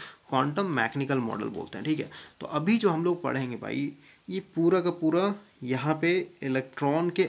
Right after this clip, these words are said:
ऑर्बिट के बारे में ही पढ़ेंगे, ओके। ये कैसे एक तरीके से रोटेट करता है, कैसे ये घूमता है, इसका ऑर्बिट क्या है, इसका ऑर्बिट का स्ट्रक्चर क्या होता है,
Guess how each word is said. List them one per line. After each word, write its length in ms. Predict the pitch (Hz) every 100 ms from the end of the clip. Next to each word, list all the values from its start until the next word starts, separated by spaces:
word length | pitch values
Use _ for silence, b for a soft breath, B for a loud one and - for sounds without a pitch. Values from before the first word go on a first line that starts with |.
| -
ऑर्बिट 460 | 127 139 143 151 147
के 60 | 135
बारे 260 | 117 110
में 140 | 117 120
ही 120 | 160
पढ़ेंगे, 1080 | 123 95 - - - _ _ - - - 127
ओके। 200 | 135 143
ये 180 | 120 139
कैसे 500 | 139 135 139 143 175
एक 140 | 139 -
तरीके 220 | 131 143
से 160 | 143 117
रोटेट 500 | 117 113 127 170 180
करता 400 | 123 107 - 107
है, 220 | 120 160
कैसे 360 | 156 120 - 143
ये 60 |
घूमता 460 | - 117 113 143 151
है, 80 | 117
इसका 160 | -
ऑर्बिट 400 | 110 113 - 165
क्या 180 | - 110
है, 300 | 110 - 156
इसका 180 | 151 131
ऑर्बिट 280 | 123 131 131
का 80 | 127
स्ट्रक्चर 380 | - 120 - 180
क्या 180 | 139 104
होता 320 | 98 - 101
है, 240 | 131 170